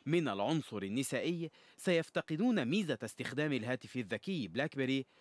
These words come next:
وذلك بعد الخسارة المادية الفادحة التي لحقت بالشركة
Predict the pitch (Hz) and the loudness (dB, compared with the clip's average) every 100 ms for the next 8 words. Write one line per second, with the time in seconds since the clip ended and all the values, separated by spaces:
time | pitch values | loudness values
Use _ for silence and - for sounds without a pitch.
0 | - 160 165 139 185 214 160 127 113 107 | -8 2 2 4 2 2 0 0 2 2
1 | 117 - 120 185 170 131 110 110 104 131 | -2 -4 -4 0 0 0 -2 -2 0 -2
2 | - 98 - 160 147 - 135 - - _ | -2 -8 -2 -2 0 0 -2 -4 -20 _
3 | - 156 147 143 135 143 - - 120 107 | 0 2 2 0 0 0 -2 -6 -6 -4
4 | - 135 104 95 95 | -4 -2 -4 -4 -6